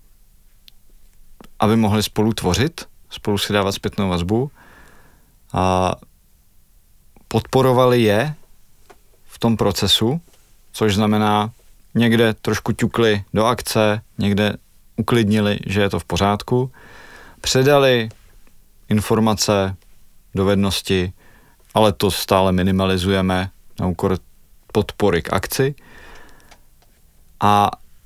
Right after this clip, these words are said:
nějak vysvětlovali ty věci, kde tápou, protože to nikdy nedělali. A z čeho taky vycházíme, samozřejmě ta naše vlastní zkušenost, že můžeme představit ty příběhy,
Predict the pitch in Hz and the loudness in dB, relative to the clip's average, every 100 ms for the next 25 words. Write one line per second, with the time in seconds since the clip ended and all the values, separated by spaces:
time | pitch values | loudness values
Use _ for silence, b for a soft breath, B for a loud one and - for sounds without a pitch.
0 | - _ - 107 123 127 127 - - - | -20 _ -4 0 2 2 0 -6 -14 -6
1 | 110 120 - 131 - 127 123 123 117 113 | -2 -2 0 -2 0 2 2 2 0 -2
2 | - - _ - _ _ _ - 120 110 | -8 -20 _ -20 _ _ _ -4 0 2
3 | 110 - 113 101 104 101 101 104 _ - | 0 0 0 0 0 0 -2 -6 _ -18
4 | - 101 95 - 107 101 95 - 98 95 | -4 0 0 2 0 0 -2 -6 -4 -4
5 | - 98 92 92 90 82 87 82 78 87 | -2 0 0 -2 -2 0 0 0 -4 -10
6 | b b b b b b _ - 98 95 | b b b b b b _ -4 0 2
7 | 95 92 - _ - - - - - - | 2 0 -6 _ -20 -20 -20 -20 -16 -8
8 | - 123 117 120 104 101 107 104 107 101 | -2 0 0 0 -2 0 0 0 -2 -2
9 | 101 95 101 98 104 98 - 98 95 - | -2 0 -2 -2 -2 -2 -2 -2 -4 -2
10 | 104 - 92 104 101 101 - - B B | -6 -6 -4 -2 0 -2 -6 -14 B B
11 | B B - 101 101 95 101 98 - - | B B -6 -2 0 0 0 -2 -4 -6
12 | - 98 92 101 - 98 95 95 95 92 | -2 -2 -2 -4 -4 -2 0 0 0 -2